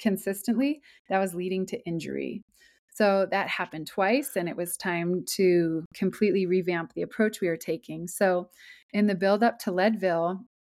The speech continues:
there was more emphasis on low mileage, quality mileage, and then adding in cross training, which I mostly did on my bike. So, um, some of the weeks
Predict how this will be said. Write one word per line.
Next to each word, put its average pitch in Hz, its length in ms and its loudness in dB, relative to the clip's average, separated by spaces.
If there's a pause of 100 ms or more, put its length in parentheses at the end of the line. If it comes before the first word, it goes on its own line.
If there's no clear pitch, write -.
(380)
there 196 180 4
was 190 160 2
more 190 220 2
emphasis 196 640 0
on 170 500 -2
low 180 180 4
mileage, 208 720 2
quality 202 400 4
mileage, 285 560 4 (520)
and 196 180 0
then 190 220 0
adding 180 340 0
in 180 240 -2
cross 175 400 -6
training, 156 580 -6
which 190 240 0
I 196 60 2
mostly 190 420 2
did 175 200 2
on 165 100 -2
my 160 100 -6
bike. 151 480 -4 (540)
So, 202 580 2
um, 170 500 -2
some 233 280 4
of 294 60 2
the 277 100 0
weeks 220 380 -2